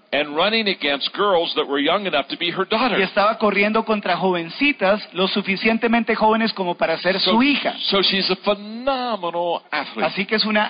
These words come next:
Speaker 2: atleta fenomenal.
Speaker 1: We're having dinner.
Speaker 2: Entonces estamos cenando.
Speaker 1: I thought I would have some fun.
Speaker 2: Y yo pensé, "Me voy a divertir."
Speaker 1: I said, Gail,
Speaker 2: Y le dije, Gail,
Speaker 1: I think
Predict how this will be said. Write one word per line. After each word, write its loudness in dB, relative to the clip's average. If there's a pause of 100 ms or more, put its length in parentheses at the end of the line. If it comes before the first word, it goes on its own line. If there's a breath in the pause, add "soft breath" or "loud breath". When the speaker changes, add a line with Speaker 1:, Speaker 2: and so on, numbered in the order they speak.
Speaker 2:
atleta 0 (120)
fenomenal. -2 (340)
Speaker 1:
We're 2
having 0
dinner. -2
Speaker 2:
Entonces -6 (100)
estamos -4
cenando. -4 (200)
Speaker 1:
I 0
thought 0
I 2
would -2
have -2
some -4 (140)
fun. -4 (100)
Speaker 2:
Y -10
yo 0
pensé, 0
"Me -10
voy -2
a 2
divertir." 0 (300)
Speaker 1:
I 0
said, 0
Gail, -2 (120)
Speaker 2:
Y -14
le -4
dije, -2
Gail, -2 (1900 loud breath)
Speaker 1:
I 2 (260)
think 0